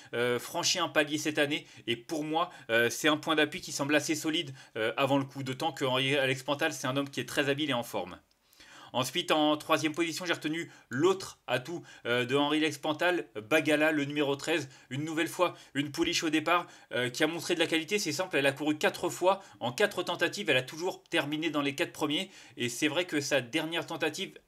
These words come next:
elle a terminé troisième, euh, d'un quintet, euh, à Compiègne. C'était un peu plus de trois semaines. Elle prouvait,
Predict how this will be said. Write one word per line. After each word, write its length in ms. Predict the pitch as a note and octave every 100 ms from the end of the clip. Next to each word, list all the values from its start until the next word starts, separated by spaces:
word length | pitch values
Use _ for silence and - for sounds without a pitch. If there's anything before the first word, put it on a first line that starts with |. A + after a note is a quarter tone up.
| _
elle 100 | A#2+
a 80 | B2
terminé 380 | C3 E3 E3 E3+
troisième, 500 | - E3+ D3 F3+ D3 - -
euh, 80 | G#2+
d'un 220 | A#2 E3+
quintet, 460 | D3+ E3+ - F3 D#3
euh, 100 | C3
à 120 | -
Compiègne. 520 | C3+ D#3 C#3 F3+ D#3 B2+ - -
C'était 220 | - C3+
un 80 | C3+
peu 120 | D3+
plus 140 | E3
de 40 | -
trois 200 | - C#3+
semaines. 340 | - E3 F3+ - - -
Elle 180 | A2+ A#2+
prouvait, 460 | - D#3+ F3+ F#3+